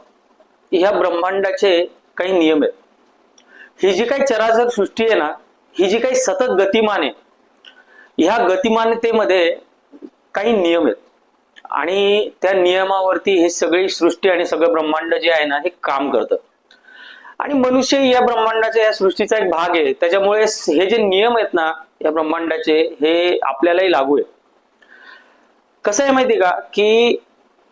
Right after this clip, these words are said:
तुम्हाला जर काही मिळवण्याची एक अतिशय उत्कट इच्छा असेल, तर तुम्हाला ते मिळत का नाही? किंवा तुम्ही प्रयत्न करता, तरी सुद्धा त्या प्रयत्नाला तुम्हाला फळ का मिळत नाही?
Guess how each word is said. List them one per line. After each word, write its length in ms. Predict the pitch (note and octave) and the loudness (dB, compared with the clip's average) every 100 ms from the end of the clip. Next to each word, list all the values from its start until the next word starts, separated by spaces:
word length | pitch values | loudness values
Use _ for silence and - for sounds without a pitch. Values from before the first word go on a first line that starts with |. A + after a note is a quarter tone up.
| _ _ _ _ _ _ _ _ _ A3 | _ _ _ _ _ _ _ _ _ -2
तुम्हाला 580 | G#3 G3+ A#3 B3+ B3+ B3 | 0 0 2 2 2 2
जर 220 | A#3+ B3+ | 0 0
काही 220 | B3+ A#3+ A#3 - - | 0 -2 -2 -4 0
मिळवण्याची 760 | F#3 G3 A3 A#3 A#3 - A#3+ | 2 4 4 2 0 0 0
एक 180 | A#3 A#3 - _ _ - - _ - | 2 0 -4 _ _ -20 -20 _ -8
अतिशय 300 | F#3+ A#3 B3+ | -4 -2 0
उत्कट 420 | - - - C#4 | 0 -2 -2 0
इच्छा 360 | A#3 G#3+ - G#3+ | 0 -2 -2 0
असेल, 360 | E3+ F3 A#2 G#2 _ _ _ _ _ _ _ _ _ - - - - - - - | 0 0 -2 -4 _ _ _ _ _ _ _ _ _ -20 -20 -18 -20 -20 -16 -2
तर 140 | A#3+ | -2
तुम्हाला 340 | A#3+ A#3+ A3+ C4 | 0 0 2 2
ते 100 | D4 | 2
मिळत 340 | A#3 A#3 B3+ B3+ | 2 4 4 2
का 80 | G#3 | 0
नाही? 220 | D3 G2 - _ _ _ _ _ - - - - - - - | -2 -4 -14 _ _ _ _ _ -20 -16 -16 -16 -16 -16 -6
किंवा 640 | G3+ G3+ G#3+ G#3+ A3 A3 - - | 0 0 2 2 2 0 -6 -6
तुम्ही 200 | G3+ G3+ | -2 0
प्रयत्न 420 | A3 G3+ G#3+ A3 | 0 0 2 2
करता, 540 | A3+ G#3 - D3 C3 - - - | 2 0 0 0 -2 -4 -10 -4
तरी 120 | F3+ | -2
सुद्धा 200 | F3+ G#3 | 2 2
त्या 100 | G3+ | 2
प्रयत्नाला 540 | G3+ F#3+ F#3+ G3 G3+ | 0 -2 0 0 0
तुम्हाला 220 | G3+ G#3 G#3 | 0 0 -2
फळ 280 | - G3 G#3 | -2 0 2
का 180 | G3+ | 2
मिळत 240 | F#3+ E3+ D#3 | 2 2 2
नाही? 180 | C#3+ | 0